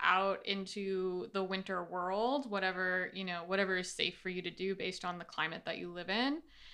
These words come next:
Um, and which also gets you back in touch with your circulatory system,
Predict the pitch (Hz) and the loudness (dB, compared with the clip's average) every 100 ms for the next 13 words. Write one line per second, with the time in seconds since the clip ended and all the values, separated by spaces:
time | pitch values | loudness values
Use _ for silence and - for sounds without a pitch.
0 | - - - 196 190 185 - 208 208 208 | -16 -18 0 4 4 4 4 4 4 2
1 | - 214 214 233 226 220 214 220 - 226 | 4 4 6 6 6 6 4 0 2 -2
2 | 208 190 202 220 208 - 190 190 202 196 | 6 6 6 2 0 6 6 4 -2 -2
3 | 196 196 196 190 190 202 208 240 208 202 | -2 -2 0 0 0 -2 0 0 0 0
4 | 180 175 113 196 - 180 - - 78 82 | 0 0 0 -4 -6 -8 -10 -6 -4 -4
5 | - 233 | -6 -8